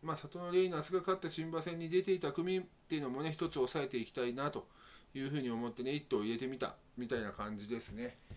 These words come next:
まあ、そして四番人気のマイネルアミスター、これもビッグレッドファーム系の二戦目で良さそうですしね、安城も和田っていうのもちょっと強化された印象もあります。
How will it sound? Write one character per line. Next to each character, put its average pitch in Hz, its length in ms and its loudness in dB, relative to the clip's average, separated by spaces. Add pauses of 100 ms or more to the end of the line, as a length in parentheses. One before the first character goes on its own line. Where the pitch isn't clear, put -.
(640)
ま 170 80 -4
あ、 156 60 -4
そ 160 200 -4
し - 260 -8
て 196 200 6
四 175 380 2
番 202 180 0
人 202 240 0
気 - 100 -8
の 113 60 0
マ 131 220 0
イ 160 40 0
ネ 175 80 0
ル 190 160 8
ア 196 40 8
ミ 214 120 4
ス 196 120 -6
タ 185 140 6
ー、 - 20 4
こ 190 100 -4
れ 175 80 4
も 196 140 2
ビ 165 140 -2
ッ 139 60 -8
グ 160 100 -2
レ 175 80 6
ッ 180 40 0
ド 196 80 2
フ 185 80 4
ァ 196 60 8
ー 196 40 6
ム 196 120 0
系 202 120 4
の 190 80 2
二 185 140 -2
戦 196 220 2
目 202 80 2
で 156 100 2
良 135 80 6
さ 151 140 -2
そ 185 160 2
う 180 40 0
で 143 120 0
す - 160 -14
し 127 80 -8
ね、 127 160 2
安 143 240 0
城 180 160 4
も 165 180 2
和 143 100 4
田 170 120 4
っ 175 80 -4
て 202 80 -6
い - 20 -2
う 160 60 -2
の 131 40 0
も 113 120 0
ち - 100 -12
ょ 156 60 -2
っ - 20 -8
と - 80 -12
強 196 180 8
化 165 120 -2
さ 147 80 0
れ 123 100 4
た 123 80 -2
印 120 200 0
象 123 180 2
も 117 100 2
あ 120 60 4
り 131 80 0
ま 143 100 -2
す。 - 160 -12